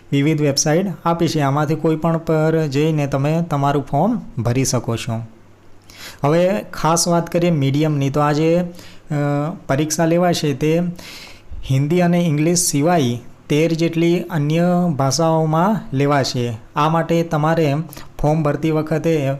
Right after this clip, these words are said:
પરીક્ષાનું મીડિયમ પસંદ કરવાનું રહેશે. ખાસ કરીને આપણા ગુજરાતના ઉમેદવારો માટે ગુજરાતીમાં પણ આ પરીક્ષા લેવાશે. આ માટે તમારે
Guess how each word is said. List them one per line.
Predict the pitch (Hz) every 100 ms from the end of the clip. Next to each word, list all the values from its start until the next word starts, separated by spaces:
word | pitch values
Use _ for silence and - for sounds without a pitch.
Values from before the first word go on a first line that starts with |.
| -
પરીક્ષાનું | 139 147 - 156 156
મીડિયમ | 143 127 135 156
પસંદ | 156 139 160
કરવાનું | 151 156 156 151 156
રહેશે. | 151 139 156
ખાસ | - 151 147
કરીને | 160 156 156
આપણા | 147 143 147
ગુજરાતના | 127 120 135 160 160 165 160 160 - - - -
ઉમેદવારો | 147 160 156 151 156
માટે | 156 156 160 143 147 - - -
ગુજરાતીમાં | 135 135 160 160 160 160 156
પણ | 165
આ | 175 147
પરીક્ષા | 147 147 147 156 175 185
લેવાશે. | 143 151 151 135 139
આ | 143 160
માટે | 165 151 165
તમારે | 165 151 147 170 156